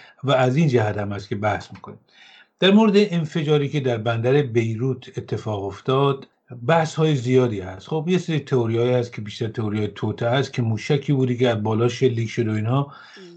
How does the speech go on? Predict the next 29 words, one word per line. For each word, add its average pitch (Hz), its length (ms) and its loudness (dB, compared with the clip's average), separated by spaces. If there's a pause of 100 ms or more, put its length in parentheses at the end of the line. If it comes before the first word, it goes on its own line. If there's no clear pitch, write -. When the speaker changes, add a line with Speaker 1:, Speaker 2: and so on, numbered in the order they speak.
(120)
Speaker 1:
اکثر 147 320 2
این 131 400 4
ویدیوها 110 460 2
هم 107 100 0
که 110 180 -2
هست 123 260 2
یا 120 320 4 (640)
دستکاری 110 640 0
شده 120 320 0
است 139 240 2
یا 147 100 6
واقعی 135 440 6
نیست. 123 440 0 (320)
بحث 202 280 4
جدی 160 500 2
که 165 120 -2
مطرحه 143 560 2
اینه 131 260 2
که 117 280 -2
خب، 110 300 -4 (300)
می‌گن 143 280 2
این 143 140 4
انیشات 123 460 0
آمونیوم 113 760 0 (440)
که 110 440 2 (200)
با 120 140 2
این 151 120 2
حجم 127 400 0
زیاد 113 460 -2